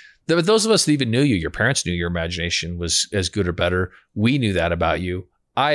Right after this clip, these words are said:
unquestionably knew that. I, I think everyone that knew you pretty well knew that you had the best imagination of anyone that they knew. I think that that's just a fact.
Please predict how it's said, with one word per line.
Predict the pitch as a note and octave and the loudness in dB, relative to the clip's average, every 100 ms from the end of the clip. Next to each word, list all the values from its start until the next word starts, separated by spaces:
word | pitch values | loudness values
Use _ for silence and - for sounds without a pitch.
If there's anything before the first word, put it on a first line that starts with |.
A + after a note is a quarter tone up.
| G#2+ | 0
unquestionably | G#2+ G2 - C#3 - A2 F#2+ F#2+ | -2 -4 -2 -2 0 0 0 0
knew | F#2+ F#2 | 0 0
that. | F2+ F2 - | 0 0 -4
I, | C#3 D#3+ | -4 -4
I | |
think | A3 E3+ | -4 -2
everyone | D3+ E3+ F3+ D3 | 0 2 2 0
that | A2+ | 0
knew | A2 A#2+ | -2 0
you | A#2 G#2+ | 0 -2
pretty | - G#2+ | -2 0
well | G2+ G2+ | 4 2
knew | G2 G2 | 2 0
that | F#2+ | 0
you | G2 | 0
had | F#2+ | 0
the | |
best | F#2 F#2+ - | 0 0 0
imagination | F2+ F2+ F2 F#2 F2 - | -2 -2 0 -2 -2 -2
of | F2 | -2
anyone | F2 E2+ E2+ | -2 -2 -4
that | E2+ | -6
they | E2+ E2 | -6 -6
knew. | D#2+ D2+ _ | -8 -12 _
I | A2+ | -4
think | A2+ A2 | -4 -4
that | F#2+ | -2
that's | G2+ F#2 - | -2 -2 -2
just | - - | -2 -4
a | - | -10
fact. | - - D#2 - - | -8 -6 -6 -8 -14